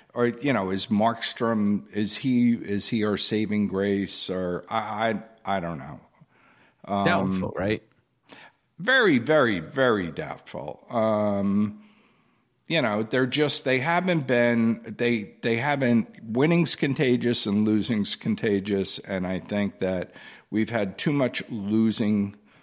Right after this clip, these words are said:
Speaker 1: you know, uh, around this year.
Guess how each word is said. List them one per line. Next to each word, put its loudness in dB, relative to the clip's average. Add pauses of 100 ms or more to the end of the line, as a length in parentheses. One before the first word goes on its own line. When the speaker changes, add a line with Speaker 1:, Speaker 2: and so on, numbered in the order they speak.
(500)
Speaker 1:
you -2
know, -4
uh, -2 (100)
around 0
this -2
year. 0